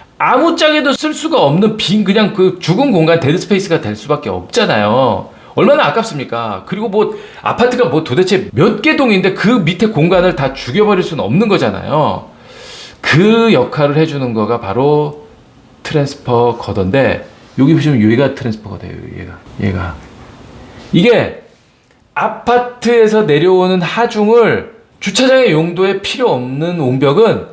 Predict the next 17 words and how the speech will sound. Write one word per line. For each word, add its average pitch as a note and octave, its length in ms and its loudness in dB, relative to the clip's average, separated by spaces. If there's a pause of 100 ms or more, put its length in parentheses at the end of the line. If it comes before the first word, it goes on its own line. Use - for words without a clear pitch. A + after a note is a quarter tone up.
(200)
더 F#3 160 0
이상 G#3+ 220 2
내려보내주지 G#3+ 720 0
않는 A#3 300 2
거야. D3 280 0 (400)
가로, F#3 320 2
세로 F#3+ 320 4
막 F3 160 2 (680)
내려오는 F#3 540 2
이 E3+ 260 -2
하중을 F#3+ 920 0 (200)
되게 G3 380 2
센 A3 480 0
보가 D3+ 680 0 (880)
잡아주고 G#3+ 560 0
있는 G#3 240 4
거예요. C#3 600 2